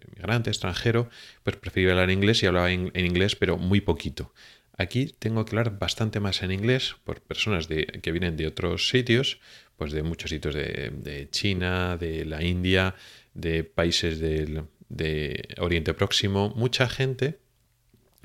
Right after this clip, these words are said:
tiene todavía un mal nivel de sueco y hablas con ellos en inglés.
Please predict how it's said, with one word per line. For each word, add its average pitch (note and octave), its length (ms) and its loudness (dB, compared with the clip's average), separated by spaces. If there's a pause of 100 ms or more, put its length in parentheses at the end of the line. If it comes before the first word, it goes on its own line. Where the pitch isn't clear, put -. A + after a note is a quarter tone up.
tiene F#2 340 0
todavía F#2+ 520 0
un F2+ 100 -2
mal G2 160 4
nivel F#2+ 200 2
de G2+ 100 2
sueco B2+ 360 0 (300)
y G#2 80 0
hablas G2 240 2
con F#2+ 220 -2
ellos G2 400 0
en F#2+ 180 2
inglés. E2 540 0